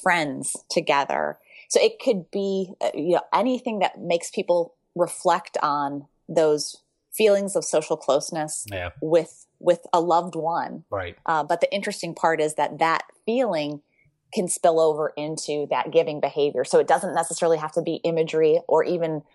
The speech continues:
Speaker 1: verbiage about that intended beneficiary to have the desired effect.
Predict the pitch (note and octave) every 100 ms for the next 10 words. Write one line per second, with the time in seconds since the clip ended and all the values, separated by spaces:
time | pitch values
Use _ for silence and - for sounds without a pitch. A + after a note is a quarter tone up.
0 | - D3+ F3 F3+ D#3+ C#3+ - - C#3+ D3
1 | D3 C#3+ - _ _ _ - D#3 D3+ D3
2 | - - _ _ _ _ - F#3 - E3
3 | E3 E3 D3+ C#3+ - D3 - F3+ F#3 F#3+
4 | - E3 D#3+ C3 C#3 C3+ C3+ - D#3 C#3
5 | B2+ A#2 - - - -